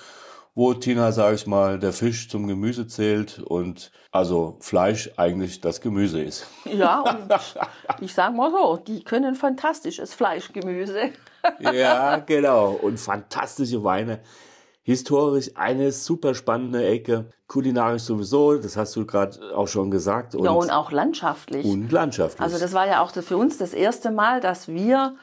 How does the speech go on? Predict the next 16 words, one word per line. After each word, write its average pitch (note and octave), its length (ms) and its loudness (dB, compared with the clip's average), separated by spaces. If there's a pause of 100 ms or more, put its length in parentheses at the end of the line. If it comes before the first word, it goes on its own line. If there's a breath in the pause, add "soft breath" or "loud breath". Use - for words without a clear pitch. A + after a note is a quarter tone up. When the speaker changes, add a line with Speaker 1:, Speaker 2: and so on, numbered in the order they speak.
(320 loud breath)
Speaker 2:
Zentralspanien G3+ 1300 0
so G3+ 220 0
bereist G3 480 0
haben A3+ 200 0
und F#3 120 -6
gesehen E3+ 460 -2
haben. A3+ 300 0
Und E3 260 -8
ich - 180 -10
war D3+ 280 0
extrem A3 800 2
überrascht G3+ 840 -2 (480 loud breath)
über F3+ 260 2
diese E3 800 2
fantastische A#3 920 0
Landschaft, G3+ 760 0